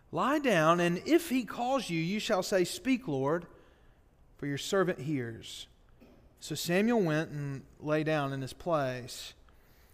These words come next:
And the Lord came and stood, calling as at other times,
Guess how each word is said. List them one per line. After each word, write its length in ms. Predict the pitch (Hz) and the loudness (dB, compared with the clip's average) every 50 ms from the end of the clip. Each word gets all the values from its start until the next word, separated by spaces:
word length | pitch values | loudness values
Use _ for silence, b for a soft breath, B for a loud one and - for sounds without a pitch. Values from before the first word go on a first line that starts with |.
| b b | b b
And 80 | - 147 | -4 -2
the 80 | 151 147 | 0 4
Lord 380 | 156 175 202 214 214 214 214 | 6 8 10 10 8 6 4
came 320 | - 196 175 175 185 190 185 | 2 2 4 4 4 2 0
and 100 | 175 - | 0 -2
stood, 480 | - - - 156 147 151 151 151 143 | -4 -2 0 2 4 4 4 2 0
calling 380 | - - 160 165 185 202 202 196 | -2 0 2 2 2 2 2 2
as 100 | 190 196 | 2 4
at 80 | 185 | 4
other 160 | 180 180 185 196 | 4 6 4 2
times, 560 | - 180 160 147 147 143 143 143 147 - | 0 2 0 0 2 0 0 -2 -4 -8